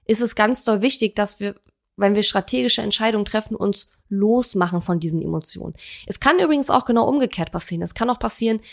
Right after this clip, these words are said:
dass du ein fantastisches Erlebnis hattest. Vielleicht hast du einen super guten Launch hingelegt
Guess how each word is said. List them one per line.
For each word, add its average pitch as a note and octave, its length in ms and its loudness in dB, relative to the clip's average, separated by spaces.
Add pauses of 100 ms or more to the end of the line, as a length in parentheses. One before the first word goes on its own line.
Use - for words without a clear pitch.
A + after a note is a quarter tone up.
(140)
dass - 200 -2
du - 60 -2
ein G#3 340 2 (220)
fantastisches G#3 720 0
Erlebnis F3 500 0
hattest. A#3+ 300 -2
Vielleicht G3+ 200 -2
hast G#3 160 -4
du A3+ 60 -2
einen G3 260 0
super C4 320 0
guten A3 240 2
Launch G#3 280 4
hingelegt F3+ 580 0